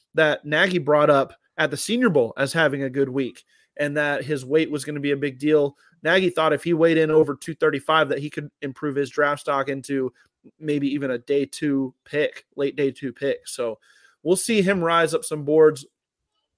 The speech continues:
here. But if the Steelers want some edge rusher help and they're looking for, you know, maybe a third edge rusher guy that brings a little bit different skill set than T J Watt, Alex Highsmith, uh, then Isaiah Land could be a prospect to definitely watch. And, uh, you know,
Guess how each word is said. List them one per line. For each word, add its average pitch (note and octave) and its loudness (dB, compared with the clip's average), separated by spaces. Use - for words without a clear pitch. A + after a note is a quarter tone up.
here. F3 6
But D#3 2
if D#3+ -4
the F3 0
Steelers G3+ 2
want F3+ 0
some D#3 -8
edge F3+ 4
rusher E3 4
help D#3 0
and D3 -6
they're D3 -2
looking D3+ -4
for, D3+ 2
you D3+ -4
know, D#3 0
maybe D3+ 2
a C#3+ 6
third D#3+ 6
edge D3+ 4
rusher D#3 0
guy D3+ 0
that C#3+ -4
brings D3 -2
a C#3+ -4
little E3 2
bit D#3 4
different D#3+ -2
skill G3+ 2
set D3+ 2
than D3 -2
T D3 -10
J C#3+ -2
Watt, D3 2
Alex C3 -6
Highsmith, D3 -4
uh, C#3+ 2
then C#3 0
Isaiah C3+ 0
Land C3+ -2
could C3+ -10
be C3 -2
a B2+ -2
prospect B2 -6
to B2+ -4
definitely B2 -6
watch. B2+ -2
And, C3 -2
uh, A#2 -2
you C#3+ -8
know, A#2 -6